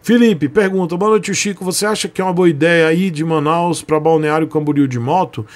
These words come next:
Tem uma X R E cento e noventa, cem quilos, um metro e oitenta e três de altura, levaria só o básico.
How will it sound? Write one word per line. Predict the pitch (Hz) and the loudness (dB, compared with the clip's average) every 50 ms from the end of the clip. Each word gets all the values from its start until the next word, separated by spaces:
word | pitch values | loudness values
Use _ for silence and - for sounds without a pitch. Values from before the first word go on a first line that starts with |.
| - - - _ | -20 -20 -20 _
Tem | - 170 | -4 -4
uma | 175 175 165 | -2 -2 -2
X | 160 - 165 135 | -2 -4 -2 2
R | 156 156 151 | 2 4 4
E | 151 143 | 4 2
cento | 131 151 147 143 | 0 -4 -6 -6
e | |
noventa, | 165 185 185 165 160 202 220 214 214 208 202 185 | -4 -4 -4 -2 0 0 -2 -2 -2 -2 -4 -4
cem | - - 165 156 | -4 -4 -4 -4
quilos, | 135 - - 202 214 220 220 208 202 190 170 | -4 -6 -6 -4 -2 -2 -2 -2 -2 -2 -2
um | 175 | -4
metro | 175 170 170 160 165 | -2 -2 -2 -2 -2
e | 160 | -4
oitenta | 147 147 151 160 | -4 -4 -4 -4
e | 151 | -4
três | - 151 143 143 | -2 -2 -2 0
de | 151 | 0
altura, | 156 156 156 190 190 190 | 0 0 -2 -4 -4 -2
levaria | 190 202 180 180 196 175 160 170 180 | -4 -4 -2 -2 -2 0 0 0 -2
só | 165 - - 185 | -2 -4 -4 -4
o | 190 | -2
básico. | 170 143 131 127 123 127 - | 0 0 0 0 -2 -4 -10